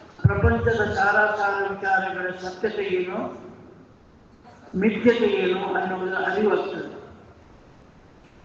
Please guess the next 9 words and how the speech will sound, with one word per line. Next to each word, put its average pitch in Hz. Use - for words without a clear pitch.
ಅಂಥವರು -
ಪ್ರಪಂಚದ 233
ವಿಷಯಗಳ 214
ಸಂಬಂಧದಲ್ಲಿ 202
ಸಾಕು 202
ಅನ್ನುವಂತಹ 185
ಪ್ರವೃತ್ತಿಯನ್ನು 180
ಬೆಳೆಸ್ಕೊತಾರೆ 165
ಮತ್ತು -